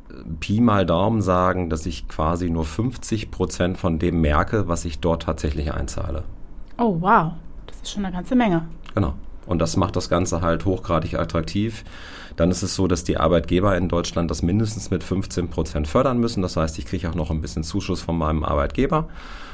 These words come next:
Speaker 1: weil der Arbeitgeber seit zweitausendachtzehn bei neuen Verträgen auch die Sozialversicherungsersparnis weitergeben muss, sodass das für mich als Sparer eigentlich noch attraktiver wird.
Speaker 2: Ja, ähm, ich meine, es ist fünfzehn Prozent, was der Arbeitgeber auch bezuschussen muss, richtig?
Speaker 1: Genau.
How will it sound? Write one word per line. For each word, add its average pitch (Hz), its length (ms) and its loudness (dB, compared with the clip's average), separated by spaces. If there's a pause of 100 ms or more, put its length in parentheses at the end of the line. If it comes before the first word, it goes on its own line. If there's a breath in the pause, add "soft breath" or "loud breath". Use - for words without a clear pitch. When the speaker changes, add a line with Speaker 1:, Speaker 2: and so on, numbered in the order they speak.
(100)
Speaker 1:
weil 85 120 4
der 82 140 2
Arbeitgeber 82 520 2
seit 82 220 2
zweitausendachtzehn 80 1040 0
bei 82 120 2
neuen 78 340 2
Verträgen 78 460 -2
auch 76 140 -2
die 78 120 0
Sozialversicherungsersparnis 113 1300 2
weitergeben 87 520 2
muss, 85 400 -2
sodass 82 340 0
das 82 160 -4
für - 120 0
mich 82 260 4
als 73 140 -2
Sparer 87 500 4
eigentlich 80 360 -2
noch 78 180 2
attraktiver 73 640 -4
wird. - 280 -6 (720 loud breath)
Speaker 2:
Ja, 202 260 0 (400 loud breath)
ähm, 196 200 4
ich 202 140 -4
meine, 214 240 6
es 208 80 -4
ist 202 140 -6
fünfzehn 247 360 2
Prozent, 254 500 0 (220)
was 254 120 -6
der - 160 -2
Arbeitgeber 233 480 0
auch 220 80 -6
bezuschussen 285 560 -2
muss, 294 220 6
richtig? 339 400 -4
Speaker 1:
Genau. 151 380 4